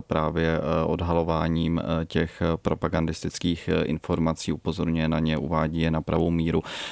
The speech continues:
Konec konců tenhle ten webový portál, eh, inspiroval teď, eh, do, eh, jisté míry Evropskou unii, která tedy po dlouhé době se rozhoupala k tomu, že založí takovou malou jednotku,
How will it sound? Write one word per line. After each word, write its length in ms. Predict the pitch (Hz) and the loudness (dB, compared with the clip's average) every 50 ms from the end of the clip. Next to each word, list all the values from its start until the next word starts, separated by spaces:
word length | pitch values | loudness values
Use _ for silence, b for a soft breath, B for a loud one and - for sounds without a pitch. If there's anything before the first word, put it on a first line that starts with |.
| B B | B B
Konec 180 | - 90 85 85 | -2 -2 -2 0
konců 280 | - - 85 - - 76 | 0 -2 -2 -2 -2 0
tenhle 220 | 87 85 82 80 | 2 2 2 2
ten 160 | 78 - 87 | 2 2 2
webový 360 | 82 82 78 80 82 82 82 | 2 2 2 2 0 0 0
portál, 600 | 80 - 85 80 78 - 85 82 82 82 85 82 - | 0 0 0 0 2 2 2 4 4 4 2 2 2
eh, 220 | 80 82 82 82 | 2 2 2 2
inspiroval 720 | - 82 87 - - - 92 82 82 78 82 82 82 82 | 2 0 -2 -2 -2 0 0 2 2 4 4 2 2 2
teď, 360 | 78 - 87 82 82 - - | 0 0 0 -2 -2 -2 -6
eh, 40 | - - 87 82 82 82 78 - - | -6 -2 0 0 2 2 0 -2 -2
do, 540 | - - 80 80 80 80 80 80 80 78 73 - | -2 0 0 2 2 4 2 2 2 0 -2 -2
eh, 340 | - - 80 80 80 80 78 | -4 -2 0 0 0 0 0
jisté 280 | 78 78 - - 82 82 | -2 -4 -2 0 0 2
míry 240 | 82 80 80 85 78 | 2 2 2 2 0
Evropskou 460 | 71 80 82 82 - - - - 87 | 0 0 -2 -2 -2 -4 -2 0 0
unii, 400 | 65 73 80 78 76 76 78 78 B B B B B B B B | 2 2 2 2 2 2 0 -2 B B B B B B B B
která 460 | - - - 80 80 80 80 80 78 | -12 -4 0 0 2 4 4 2 2
tedy 260 | 76 - 80 76 80 | 0 0 0 0 0
po 140 | 78 - - | -2 -2 -2
dlouhé 360 | 80 82 82 80 82 87 82 | 0 0 0 0 2 2 2
době 360 | 82 85 82 80 85 85 82 82 | 2 2 2 2 2 2 2 2
se 200 | - - 87 80 | 0 -2 -2 -2
rozhoupala 500 | 80 78 82 85 80 - - 82 80 82 | -2 0 0 -2 0 2 2 2 2 0
k 100 | - - | -2 0
tomu, 300 | - 82 82 85 82 82 | 0 2 2 2 2 0
že 120 | 85 82 | 0 0
založí 380 | 78 85 78 80 82 82 87 82 | 0 2 0 0 0 0 -2 -2
takovou 320 | - 80 - - 82 85 | -2 -2 0 0 2 2
malou 300 | 85 82 80 78 80 82 | 2 2 2 2 2 4
jednotku, 800 | 82 82 78 78 82 80 82 - - - - 90 87 87 85 80 | 2 2 2 2 2 0 0 -2 -6 0 2 2 4 4 2 0